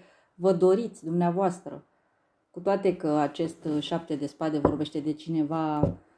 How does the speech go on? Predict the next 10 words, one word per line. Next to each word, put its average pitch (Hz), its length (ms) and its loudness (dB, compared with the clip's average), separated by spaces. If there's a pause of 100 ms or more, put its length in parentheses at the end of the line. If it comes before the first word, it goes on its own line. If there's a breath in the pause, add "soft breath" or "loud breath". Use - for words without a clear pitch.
(220 loud breath)
care 156 180 -6
se 160 160 -4
furișează, 165 880 0 (260)
care 151 180 -4
își 151 120 -4
vede 165 260 0
propriul 170 360 -2
interes 165 420 -2
și, 151 600 -4 (1500)
dar 180 300 -2